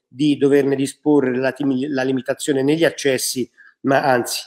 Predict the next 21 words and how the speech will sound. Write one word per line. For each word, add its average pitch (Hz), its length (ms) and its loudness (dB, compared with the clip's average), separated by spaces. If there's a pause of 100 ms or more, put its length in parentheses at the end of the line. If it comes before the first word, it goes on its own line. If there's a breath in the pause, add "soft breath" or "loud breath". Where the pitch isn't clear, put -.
(200)
eh, 120 360 -4
diciamo, 120 480 -6
raccomandando 143 720 2
però 147 240 2
sempre 123 640 -4 (160)
di 147 200 -2
mantenere 123 840 0 (220)
le 147 180 2
regole 139 640 4
di, 151 340 -4 (240)
come 143 220 0
dire, 127 340 -2
convivenza 143 1300 2
che 147 140 0
io 147 100 6
vi 131 80 2
ho 139 80 2
dato 135 240 0
all'inizio 127 560 -4
di 127 120 -14
questa - 460 -10